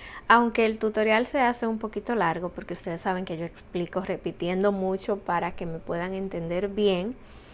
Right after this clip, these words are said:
pues es muy fácil de hacer. Las hojas están muy fáciles, utilicé un poco de alambre para las hojas. Y la flor se hace en una sola,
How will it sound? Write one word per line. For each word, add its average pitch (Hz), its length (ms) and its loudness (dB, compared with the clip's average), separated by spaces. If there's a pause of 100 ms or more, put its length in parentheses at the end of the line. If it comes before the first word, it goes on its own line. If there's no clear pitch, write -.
(580)
pues 262 380 6 (220)
es 254 300 8
muy 247 500 6
fácil 214 640 4
de 190 120 4
hacer. 165 500 -4 (680)
Las 180 400 4
hojas 269 480 8
están 190 420 0 (140)
muy 208 240 4
fáciles, 254 680 6
utilicé 202 600 2
un 214 120 2
poco 202 320 2
de 185 120 2
alambre 240 440 0
para 180 300 0
las 165 180 -4 (200)
hojas. 294 400 4 (2000)
Y 285 320 4
la 254 240 10
flor 233 520 4
se 214 260 6
hace 247 600 6 (840)
en 196 140 0
una 202 360 2
sola, 285 580 2